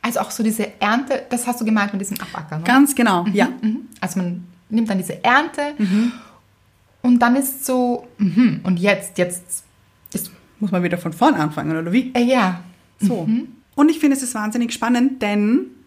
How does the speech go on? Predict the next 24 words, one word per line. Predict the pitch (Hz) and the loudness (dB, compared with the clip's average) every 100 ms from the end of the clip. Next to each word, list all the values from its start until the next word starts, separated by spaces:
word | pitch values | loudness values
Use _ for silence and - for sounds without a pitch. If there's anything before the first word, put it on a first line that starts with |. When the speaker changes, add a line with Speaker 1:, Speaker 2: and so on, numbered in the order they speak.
| _ _ - | _ _ -10
Speaker 2:
es | 180 | -8
ist | 214 214 | -8 -2
eigentlich | 202 233 262 240 247 247 - | 2 4 2 0 -2 -4 0
auch | 240 - | 0 0
so | - | -4
nach | 220 208 214 - - - _ | -2 0 -2 -6 -18 -20 _
circa | - 294 294 285 277 285 | 0 2 2 2 2 -4
kurz | - 359 - | 0 0 0
vor | 302 | -2
einem | 277 240 247 | 0 2 4
Jahr | 214 226 | 4 0
passiert. | - 156 - - - - | -4 -6 -6 -6 -10 -6
Speaker 1:
Aha, | 208 175 185 214 330 - - - _ - | -4 -2 -2 -2 0 -2 -6 -20 _ -6
das | 196 | -4
wird, | 226 - | -4 -2
dürfte | 254 254 | -4 -2
so | 220 | -2
eine | 202 | -2
Phase | 196 240 269 180 | -2 -4 -4 -6
sein. | - 160 | 0 2
Speaker 2:
Ja, | 240 392 | 4 4
anscheinend. | 196 202 240 311 196 185 185 - | 2 0 2 2 2 0 -2 -4
Speaker 1:
Ja. | 214 180 190 294 - - - - - _ _ | -2 0 -2 -4 -10 -16 -16 -20 -20 _ _
Und | 262 254 | 2 2